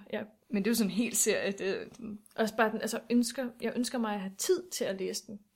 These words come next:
Speaker 2: Ja, for det kræver alligevel
Speaker 1: Ja.
Speaker 2: lidt. Altså, jeg vil sige, det er jo en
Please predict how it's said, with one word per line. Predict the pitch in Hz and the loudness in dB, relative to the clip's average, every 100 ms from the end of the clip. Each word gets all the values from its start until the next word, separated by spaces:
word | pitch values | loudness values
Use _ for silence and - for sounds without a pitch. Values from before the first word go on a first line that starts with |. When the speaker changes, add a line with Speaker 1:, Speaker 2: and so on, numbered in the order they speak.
| - | 2
Speaker 2:
Ja, | 196 | 2
for | 190 | 2
det | 190 - - | -4 -12 -10
kræver | - 196 226 | -2 2 4
alligevel | 254 226 220 208 | 4 2 2 2
Speaker 1:
Ja. | 190 | 0
Speaker 2:
lidt. | 185 185 - | -2 -4 -4
Altså, | 202 196 180 - - _ _ - | 0 2 2 0 -12 _ _ -6
jeg | 196 | -4
vil | |
sige, | 196 214 208 190 _ _ | -2 -2 -4 -6 _ _
det | 208 208 | 6 8
er | |
jo | 233 254 | 8 8
en | 220 208 196 | 4 2 -2